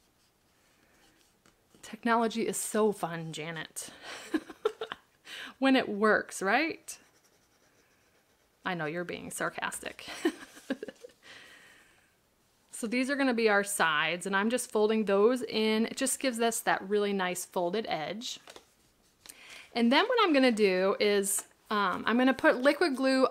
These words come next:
on all the places I need to right away. I keep making sure I'm moving my hands <laughs> so that the camera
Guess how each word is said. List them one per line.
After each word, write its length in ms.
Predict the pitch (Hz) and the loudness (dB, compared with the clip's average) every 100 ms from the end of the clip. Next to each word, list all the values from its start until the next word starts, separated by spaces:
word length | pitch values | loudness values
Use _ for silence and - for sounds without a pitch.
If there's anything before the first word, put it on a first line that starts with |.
| - | 4
on 540 | 226 226 220 214 214 | 4 6 4 2 2
all 180 | - 254 | 6 6
the 80 | 269 | 4
places 400 | - 254 254 233 | 2 0 2 2
I 100 | 220 | 2
need 300 | 214 208 208 | 2 0 0
to 360 | - 240 240 196 | -4 -2 0 2
right 240 | 196 202 | 2 2
away. 360 | 196 175 180 226 | 2 2 0 -2
I 60 | |
keep 240 | - 214 214 | -8 -12 -10
making 280 | 202 202 | -10 -10
sure 180 | 196 196 | -10 -10
I'm 100 | 190 | -10
moving 260 | 190 190 190 | -10 -10 -10
my 120 | 180 | -10
hands 580 | 214 196 214 220 220 - | -10 -10 -6 -4 -4 -4
<laughs> 40 | |
so 60 | 359 | -4
that 280 | 349 - - | -2 -4 -2
the 80 | 320 | -6
camera 420 | - 320 - | -4 -8 -6